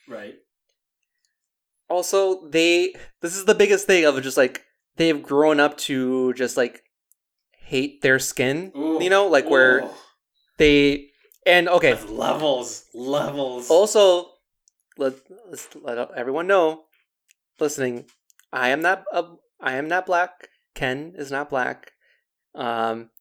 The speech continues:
Speaker 2: but
Speaker 1: Wow,
Speaker 2: I think
Speaker 1: way to, way to
Speaker 2: bo-,
Speaker 1: roast me out
Speaker 2: bo-,
Speaker 1: like that. <laughs>
Speaker 2: Well, I, I, I, I think we both go through the same thing of, like, being taught to or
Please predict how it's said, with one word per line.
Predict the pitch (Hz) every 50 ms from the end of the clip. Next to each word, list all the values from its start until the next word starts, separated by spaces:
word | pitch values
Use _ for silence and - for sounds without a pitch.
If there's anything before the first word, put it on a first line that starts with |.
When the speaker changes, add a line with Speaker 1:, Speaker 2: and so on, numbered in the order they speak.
| -
Speaker 2:
but | 143 127 127 123 123 123 123
Speaker 1:
Wow, | 123 127 127 127 131 123 123 123 131
Speaker 2:
I | 131 123
think | 143 139 135 131
Speaker 1:
way | 139 143
to, | 151 147 143
way | 139 151 156
to | 147
Speaker 2:
bo-, | - 151 147 151
Speaker 1:
roast | 156 - -
me | 131 143
out | 147 156
Speaker 2:
bo-, | 170
Speaker 1:
like | - - -
that. | 110 107 110 110 131 - _ _ _ _ _ _ _ _ _ _ _ _ _ _ _ _ _ -
<laughs> | - 392 381 - - 440 - - - - - - - - - _ _ - 240 240 214 185 -
Speaker 2:
Well, | 156 170 202 -
I, | 202 196 208 - -
I, | 208 208 - -
I, | - 180 180 185 185 190 180 - 180
I | 175
think | 175 190 185 165
we | 170 190
both | 170 180 185 185 185 -
go | 190 180 180 180 180
through | 180 175 165
the | 165 160
same | 160 170 160 156
thing | 151 - 196 214 208 190 185 180 - -
of, | 143 135 135 131 127 127 127 131 131 131 131 131 131
like, | 131 127 127 123 120 123 - - - _ _ _ _ _ _ _ _ _ _ _ _ _ _ _ _ _ _ _ _ _ _ _ _ _ _ _ 160 135
being | 147 151 143 143 143
taught | - 170 156 156 - - -
to | - 170 165 160 160 156 156 151 151 151 -
or | - 139 131 131 131 131 127 123 123 120 120